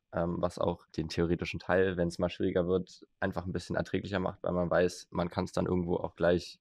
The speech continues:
mit in die Praxis umsetzen. Und das heißt, unser Alltag besteht zwar aus viel Theorie, aber gerade in den Phasen jetzt auch zu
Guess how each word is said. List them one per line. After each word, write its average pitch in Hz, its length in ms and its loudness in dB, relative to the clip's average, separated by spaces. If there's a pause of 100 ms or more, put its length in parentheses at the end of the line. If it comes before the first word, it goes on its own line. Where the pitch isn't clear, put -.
(140)
mit 90 220 0
in 95 80 -2
die 87 80 0
Praxis 90 320 -8
umsetzen. 92 540 -2 (760)
Und 85 760 4 (260)
das - 160 -4
heißt, - 400 2
unser 82 500 6
Alltag 92 360 4
besteht - 500 0
zwar 90 240 4
aus - 140 2
viel 107 160 2
Theorie, 113 420 0 (300)
aber 85 340 4
gerade 85 300 0
in 87 100 0
den 87 200 -2
Phasen 98 360 0
jetzt - 240 -6
auch - 320 0 (300)
zu 90 420 0